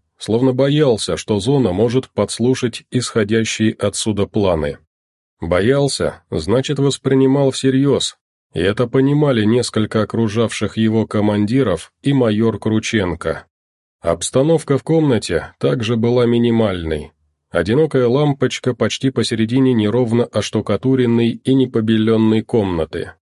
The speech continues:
поблескивающая новым цоколем и свежей изолентой в месте наращения проводки.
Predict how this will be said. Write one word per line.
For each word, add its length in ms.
поблескивающая 1120
новым 400
цоколем 680
и 80
свежей 540
изолентой 760
в 60
месте 380
наращения 720
проводки. 720